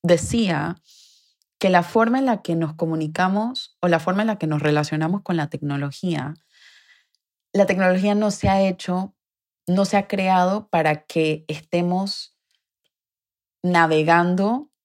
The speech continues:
de una manera consciente. Todo es tan rápido, todo es tan automático, que es muy fácil caer en esa automaticidad.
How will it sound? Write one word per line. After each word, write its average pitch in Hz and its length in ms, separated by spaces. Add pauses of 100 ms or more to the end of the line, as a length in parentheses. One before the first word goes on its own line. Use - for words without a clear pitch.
(160)
de 175 100
una 175 160
manera 165 340
consciente. 143 800 (920)
Todo 196 220
es 202 180
tan 202 380
rápido, 160 680 (180)
todo 175 140
es 170 180
tan 175 180
automático, 156 920 (440)
que 175 120
es 170 100
muy 185 260
fácil 175 580
caer 151 320
en 156 120
esa 156 240
automaticidad. 143 1080